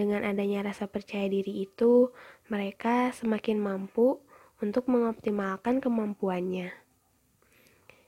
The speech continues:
Dengan begitu, semakin banyak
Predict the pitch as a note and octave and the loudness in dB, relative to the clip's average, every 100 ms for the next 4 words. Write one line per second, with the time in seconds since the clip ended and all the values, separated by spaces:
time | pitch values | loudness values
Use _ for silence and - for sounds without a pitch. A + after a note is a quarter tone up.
0 | _ G#3 G3+ G3+ G3 F#3+ G3 - A3 A3+ | _ -2 0 0 -4 -4 -8 -6 2 4
1 | A#3 A#3 A#3+ - - G#3+ G#3 - G#3 G3+ | 6 4 2 -6 -6 -4 -4 -2 -2 -2
2 | F#3+ F#3+ G3+ A#3 | -2 -2 -2 -4